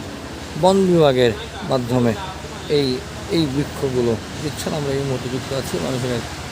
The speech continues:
বন বিভাগের দেশে দেশের বাইরে, বিশেষ করে নানা প্রান্ত হতে আপনারা যুক্ত হয়েছেন, আপনাদের সকলকে আরও একবার স্বাগত জানিয়ে এই বিশেষ লাইভ থেকে বিদায় নিচ্ছি।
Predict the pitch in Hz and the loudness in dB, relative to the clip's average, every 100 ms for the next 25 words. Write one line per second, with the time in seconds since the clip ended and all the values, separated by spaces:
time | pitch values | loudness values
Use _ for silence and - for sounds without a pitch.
0 | - - 143 135 131 120 123 127 131 127 | -8 -2 0 2 2 0 0 -2 -2 -2
1 | 143 143 143 175 170 135 - 139 135 135 | -2 0 2 2 0 -2 -2 -2 -2 -2
2 | 131 117 135 131 135 127 135 135 127 131 | -2 -2 -4 -2 -2 -2 -4 -2 0 -2
3 | - 147 139 185 208 - - - - 127 | -2 -2 0 0 0 -2 -4 -4 -4 -2
4 | - 127 139 135 - 175 156 185 180 - | 0 2 2 2 2 2 4 4 4 4
5 | 190 165 139 - - 147 170 160 160 170 | 6 4 4 0 2 6 6 6 6 6
6 | 185 - - - - - - 170 180 175 | 6 2 0 0 0 0 2 2 2 4
7 | 180 170 165 165 175 233 214 - - 135 | 6 6 4 4 4 6 4 0 -4 2
8 | 131 123 - - - - - - - 165 | 2 2 -2 -4 -4 -4 -4 -2 2 4
9 | - 180 147 - 127 117 151 151 - 156 | 6 6 6 2 2 4 4 2 -4 -2
10 | 196 196 131 - 151 160 151 135 - 190 | 0 0 -2 -4 0 2 2 0 0 -2